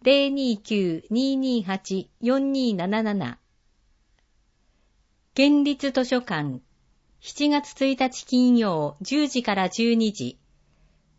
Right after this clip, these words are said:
偕楽園開園百八十年記念講演会、描かれた偕楽園と水戸城下町。講師、小野寺敦、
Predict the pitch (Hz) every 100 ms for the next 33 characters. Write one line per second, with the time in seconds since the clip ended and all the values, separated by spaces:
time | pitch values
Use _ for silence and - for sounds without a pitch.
0 | - 269 311 302 302 302 285 233 208 233
1 | 233 233 208 202 190 208 226 - 311 302
2 | 294 285 285 269 269 262 - 262 277 277
3 | 262 254 254 233 202 - 147 135 - _
4 | _ _ _ _ _ 208 247 294 311 311
5 | 269 233 220 233 254 262 247 254 226 202
6 | 175 156 156 - 180 190 285 277 254 262
7 | 269 269 226 196 - 131 - _ _ _
8 | _ _ _ _ _ _ - 311 302 -
9 | 180 165 - _ 214 262 294 254 196 202
10 | 226 202 - 147 143